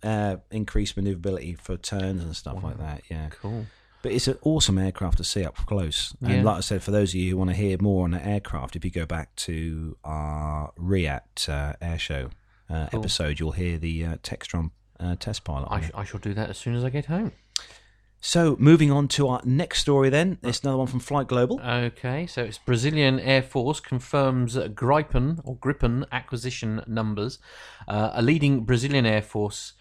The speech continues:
Speaker 2: uh, figure has confirmed that the one oh eight Saab Gripen N G multi-role fighters will be acquired for the force, following the announcement in October that a five point eight billion pound contract, uh, billion dollar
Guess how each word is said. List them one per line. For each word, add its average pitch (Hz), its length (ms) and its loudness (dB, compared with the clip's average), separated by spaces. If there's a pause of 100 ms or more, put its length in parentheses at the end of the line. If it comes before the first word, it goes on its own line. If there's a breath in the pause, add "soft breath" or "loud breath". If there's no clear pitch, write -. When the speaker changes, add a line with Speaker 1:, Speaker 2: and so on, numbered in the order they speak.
(320 soft breath)
Speaker 2:
uh, 107 160 -6
figure 98 360 -4
has 98 420 -4
confirmed 104 560 -2
that 104 160 -4
the 101 60 -6
one 123 180 2
oh 117 120 4
eight 110 180 -2
Saab 117 600 0
Gripen 113 460 2 (400 soft breath)
N 113 220 4
G 107 340 -2
multi-role 104 560 0
fighters 101 640 -6
will 98 180 -4
be 101 200 -6
acquired 92 580 -6
for - 160 -12
the 98 80 -10
force, 123 400 -6 (320 loud breath)
following 175 300 6
the 147 100 4
announcement 135 440 2
in 131 200 0
October 123 720 2
that 110 260 -4
a 101 140 -4
five 123 340 -6
point 104 220 -4
eight - 240 -8
billion 107 360 0
pound 95 380 -6
contract, - 560 -4
uh, 101 140 -4 (180)
billion 113 300 2
dollar 113 380 0